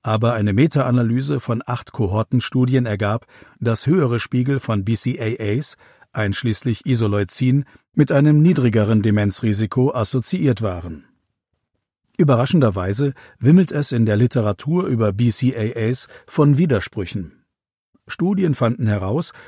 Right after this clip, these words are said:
dass B C A As auf das Altern und altersbedingte Krankheiten je nachdem schädliche, keine oder nützliche Auswirkungen hätten. So stellte zum Beispiel eine Beobachtungsstudie fest, dass eine höhere B-C-A-A-Aufnahme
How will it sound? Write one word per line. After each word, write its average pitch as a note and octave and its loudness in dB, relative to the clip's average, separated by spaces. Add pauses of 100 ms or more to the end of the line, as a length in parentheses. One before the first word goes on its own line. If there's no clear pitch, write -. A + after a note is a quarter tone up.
(140)
dass A2 0
B C#3 2
C D#3 -4
A A#2+ -2
As - -8
auf - -6
das A2 -2
Altern D#3+ -4
und A#2+ -2
altersbedingte G#2+ -2
Krankheiten A2+ 0 (340)
je A#2+ 2
nachdem C#3 0 (160)
schädliche, A#2+ -2 (240)
keine A2+ 2 (240)
oder A#2 -2
nützliche A#2 2
Auswirkungen G#2 0
hätten. F2+ -6 (1120)
So C#3+ 0
stellte D3 0
zum B2+ 2
Beispiel G2+ -2
eine G#2 -2
Beobachtungsstudie A#2 -2
fest, - -4 (380)
dass A#2+ 0
eine A2+ 2
höhere B2+ 4
B-C-A-A-Aufnahme A2 0